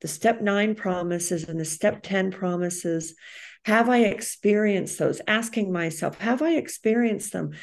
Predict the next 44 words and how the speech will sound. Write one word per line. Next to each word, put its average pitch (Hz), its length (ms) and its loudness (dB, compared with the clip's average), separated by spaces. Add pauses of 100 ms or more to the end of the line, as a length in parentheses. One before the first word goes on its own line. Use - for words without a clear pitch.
(360)
The 196 100 2
promises 233 640 2 (260)
are 185 100 -2
mile 185 520 2
markers 160 680 -2
in 170 140 -2
the 160 80 -2
big 196 280 0
book, 160 320 0
and 180 100 -4
they 175 100 0
show 240 420 2
us 156 320 0 (420)
really 220 200 4
where 196 240 4
we 185 180 4
are. 170 480 0 (440)
And, 190 420 2
um, 180 420 -4 (260)
I've, 196 240 2 (140)
I've 196 160 0
got 214 160 4
a 185 60 0
page 196 420 2
that 180 160 0
lists, 196 480 -2
uh, 165 480 0
in 170 340 -2 (140)
one 185 140 2
of 180 100 4
my 170 180 -2
little 170 160 2
P 190 200 -4
D 175 200 2
Fs 180 260 2
that 185 100 2
I 175 80 4
have 170 440 -2
from 165 200 -2
an 156 120 -2
O 175 280 6 (200)
A 165 220 2
speaker 165 680 0
that 151 260 0